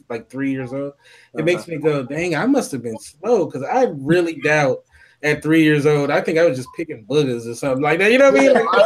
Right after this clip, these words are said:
Speaker 2: right.
Speaker 1: like, I don't think I was that s-, that, that genius at three to, to pull off anything remotely <laughs> like that.
Speaker 2: Hey, man, it's these indigo kids, man. It's these indigo kids, man. My, I got, I got a niece, man. She, uh,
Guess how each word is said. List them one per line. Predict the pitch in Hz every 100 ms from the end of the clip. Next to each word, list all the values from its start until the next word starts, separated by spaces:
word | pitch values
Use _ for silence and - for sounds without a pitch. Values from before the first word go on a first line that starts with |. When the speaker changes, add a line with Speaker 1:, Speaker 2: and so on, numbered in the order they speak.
| -
Speaker 2:
right. | 277 - - 240
Speaker 1:
like, | 180
I | 220
don't | 269
think | 247 226
I | 220
was | 190
that | 196 190
s-, | - 190 160
that, | 175 160 151
that | 175 170
genius | 170 180 160 151
at | 147 143
three | 165 156 143
to, | 139 135 131 147
to | 147
pull | 180 165
off | 160 156 - _ _
anything | 180 208 180 175 165 156 156 160 - -
remotely | 165 170 214 - 349 - -
<laughs> | 311 196
like | 185 - -
that. | - 226 - - - -
Speaker 2:
Hey, | 359
man, | 180 190
it's | 190
these | 214 180
indigo | 226 202 170 156
kids, | 165 135 120
man. | 120 117 123 _ _ _ _ -
It's | 165
these | 185 151
indigo | 170 147 147
kids, | 139 131 120 123
man. | 117 120
My, | 147 185 - - - -
I | 160
got, | 175
I | 165
got | 180 160
a | 143
niece, | 165 170 -
man. | 143 139
She, | 127 160 139
uh, | 139 131 127 120